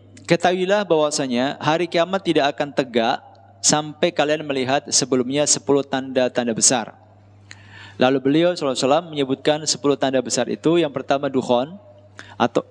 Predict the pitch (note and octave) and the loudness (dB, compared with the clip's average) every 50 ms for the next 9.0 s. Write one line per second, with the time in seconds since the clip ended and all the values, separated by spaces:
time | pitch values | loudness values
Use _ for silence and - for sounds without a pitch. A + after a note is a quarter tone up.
0 | - - C#3+ C3 B2+ - D#3+ - - C3 B2+ - - B2 A#2 A2+ - C#3 C#3 E3 | -2 0 2 2 2 0 -2 -2 -2 -4 -2 -2 -2 -2 0 0 0 0 0 0
1 | E3+ - - C#3+ C#3+ C#3 C3+ C#3 C#3 C3+ C3+ C3 C3 C3 C3 - C3+ A#2+ A#2+ A#2 | -2 -4 -4 -4 -2 -2 -2 -2 -2 -2 0 0 0 0 0 0 -4 -4 -4 -2
2 | A#2 C3 D#3 G#3 B3+ - - - - - - - - - - - - - - - | -2 0 0 0 -2 -4 -10 -20 -20 -20 -20 -20 -20 -20 -18 -18 -18 -18 -18 -18
3 | - - - - - B2+ C3+ C#3+ D#3 E3 D#3 D3+ C#3 C3 C3 C#3+ C#3+ - - D#3+ | -18 -18 -18 -2 2 2 4 4 2 -2 -4 0 0 2 2 2 0 0 2 0
4 | D#3 D#3+ E3 F3+ F3+ - - - - - - - - - - - C#3 C#3+ D3 D3 | 0 0 -4 -10 -18 -18 -20 -20 -20 -20 -20 -20 -20 -16 -4 0 0 2 2 0
5 | D3 D3 C#3 C#3 C3+ C#3 C#3+ C#3+ C#3+ - - - - - - C#3+ C#3+ C#3 C3+ C3 | -2 -2 -2 -2 -2 -2 -4 -10 -14 -18 -20 -20 -12 -4 -2 0 2 2 0 0
6 | B2+ C3 B2+ A#2+ A#2+ C3 D#3 G3 A3+ - - - - C3+ B2+ - C#3 C3+ D3 E3 | 0 -2 -2 0 0 0 -2 -2 -4 -8 -14 -12 -10 -2 0 0 2 2 2 0
7 | D#3 D3 C#3+ - - B2+ C#3 C#3+ C#3+ D3+ E3 E3+ - - - - C3+ C3+ B2+ C3 | 0 0 -4 -8 -8 -6 -2 -2 -2 -2 -4 -10 -18 -14 -2 0 2 2 2 0
8 | - - C3+ C3+ C3+ B2+ C3 B2+ B2+ B2+ C#3 C3 A#2 - - C#3+ D#3+ F#3+ A3 G3 | 0 0 0 0 0 0 2 0 0 0 0 -2 -2 0 0 0 0 0 -2 -6